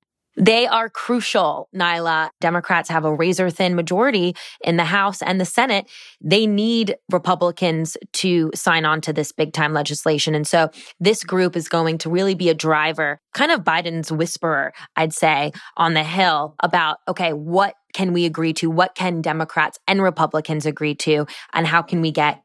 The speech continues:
any sort of legislation through? And I think that that meeting yesterday was so important because it does show that the Biden administration is looking to them in that role and knows that they're gonna have to rely on this group of lawmakers to really get anything meaningful done on the Hill.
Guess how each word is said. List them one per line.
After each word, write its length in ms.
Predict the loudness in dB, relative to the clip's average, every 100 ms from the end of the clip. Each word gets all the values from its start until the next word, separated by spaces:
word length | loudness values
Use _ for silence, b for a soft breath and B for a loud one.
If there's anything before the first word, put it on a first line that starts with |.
| -2
any 200 | 0 0
sort 200 | 0 0
of 100 | 0
legislation 600 | 0 -2 -2 -2 -2 -2
through? 220 | 0 2
And 80 | 2
I 80 | 0
think 180 | -2 0
that 220 | 0 0
that 160 | 0
meeting 480 | 0 0 2 2 0
yesterday 560 | -4 -4 -2 0 2 0 B B
was 160 | -2 0
so 260 | 2 2 2
important 460 | 0 0 0 -2
because 300 | -4 -2 -2
it 100 | 0
does 220 | 2 0
show 500 | 0 0 2 2 0 -4
that 340 | -2 0 0 -4 B -2
the 60 |
Biden 240 | 2 0 0
administration 840 | -2 -2 0 0 2 2 -2 -2 B B B B _
is 200 | 0 2
looking 280 | 4 2 2
to 140 | 0 -2
them 320 | -2 -4 -8 -4
in 140 | -2 0
that 200 | 0 0
role 400 | 2 2 2 0
and 160 | 0
knows 260 | 2 2 0
that 120 | -2
they're 140 | -2 -2
gonna 160 | -2
have 160 | -4 -4
to 80 | -2
rely 560 | 0 2 2 0 -2
on 160 | 0 0
this 140 | -2
group 240 | -4 -2 -2
of 100 | 0
lawmakers 680 | 0 0 -4 -4 -4 -4
to 140 | -4 0
really 240 | 2 2
get 220 | 2 0 -2
anything 440 | -4 -4 -2 -2
meaningful 420 | -2 -4 -4 -2
done 240 | 0 0 -2
on 100 | -6
the 60 |
Hill. 340 | -2 -2 -2